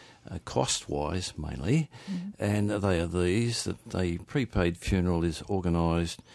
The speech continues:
Speaker 1: at today's cost, paid at today's cost, and then it is paid for forever. Those funds go into trust,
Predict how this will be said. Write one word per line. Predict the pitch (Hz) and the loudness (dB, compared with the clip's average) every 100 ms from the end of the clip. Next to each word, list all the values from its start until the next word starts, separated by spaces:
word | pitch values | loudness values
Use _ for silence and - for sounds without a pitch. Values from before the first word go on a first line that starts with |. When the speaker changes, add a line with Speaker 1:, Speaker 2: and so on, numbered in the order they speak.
| - - - | -20 -20 -4
Speaker 1:
at | 92 - | -4 0
today's | 95 90 87 - | 2 4 2 0
cost, | - - 80 90 - - - - | -2 2 2 2 -4 -10 -20 -8
paid | 123 131 | -2 -2
at | - - | -2 -6
today's | - 71 73 69 - | -4 -2 -4 -6 -10
cost, | - 80 69 90 - - - | -6 -2 -2 -2 -8 -12 -4
and | 82 85 | 0 2
then | 92 85 | 2 2
it | 82 | 0
is | 82 | -4
paid | - - 87 82 | -6 -4 -4 -4
for | - 78 76 | -4 -4 -2
forever. | - 85 95 78 76 - - - - - - | -2 2 2 2 -4 -12 -20 -20 -20 -20 -2
Those | 98 87 | 0 2
funds | - 90 90 82 - | 2 4 4 2 0
go | 90 90 | 2 2
into | 85 80 92 80 | 2 0 -2 -4
trust, | - 113 117 - - | 0 6 6 4 -6